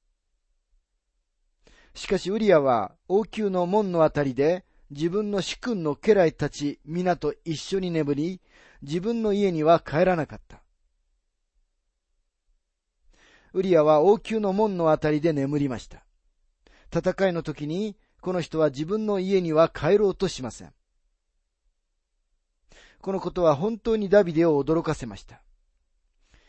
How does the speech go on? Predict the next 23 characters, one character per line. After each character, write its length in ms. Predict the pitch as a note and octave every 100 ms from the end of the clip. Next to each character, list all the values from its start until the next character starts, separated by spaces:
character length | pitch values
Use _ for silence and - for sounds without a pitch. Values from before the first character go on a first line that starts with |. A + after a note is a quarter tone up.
| _ _
同 200 | D3 F#3
時 140 | D#3 E3+
に、 260 | G3+ G#3+ _ -
ウ 100 | A3
リ 160 | A#3 F3
ア 60 |
が 160 | D#3 D#3
家 220 | D#3+ G#3
に 100 | F#3+
帰 260 | - F#3+ G3+
ら 100 | G3+
な 120 | F#3
か 100 | D#3+
っ 80 | -
た 120 | C#3+
こ 100 | B2
と 160 | C3
は、 300 | A#2 A2 F#2+ _ _ C3+
自 240 | C#3 F3+
分 200 | A3 A#3
の 120 | A3+
城 280 | - F#3 F#3+
で 260 | F#3 F#3+